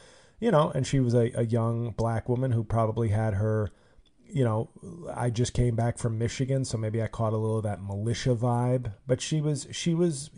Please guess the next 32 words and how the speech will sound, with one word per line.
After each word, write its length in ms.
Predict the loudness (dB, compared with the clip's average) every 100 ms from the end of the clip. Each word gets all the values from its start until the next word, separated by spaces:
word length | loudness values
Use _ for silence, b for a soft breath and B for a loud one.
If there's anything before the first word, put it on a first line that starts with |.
| -2
playing 300 | 2 4 2
it 100 | -2
safe 340 | 0 0 0
and 120 | -2
got 200 | -2 -2
me 80 | -4
the 100 | -6
sn-, 140 | -6 -2
and, 200 | 0 0
and 140 | 0
also, 380 | 0 4 4 4 B B B B
there's 140 | 0 2
probably 280 | 4 4
something 340 | 2 0 -2 -4
creepy 360 | -2 -2 0
about 220 | 0 2 0
a 40 |
giant 420 | 0 0 2 0
man 220 | 0 -2
ordering 400 | 0 0 2 0
a 40 | -2
snowman 520 | -4 -4 -4 -6 -8
cookie. 300 | -8 -8 -4
That's 220 | -4 0
actually 340 | 0 0 -2 -2
probably, 440 | 0 0 0 -2
instead 320 | -4 0 4
of 160 | 4 4
making 380 | 0 -2 -2 -2
me 100 | -2
look 220 | -2 -4
softer 800 | -4 0 0 0 -4 -6 -6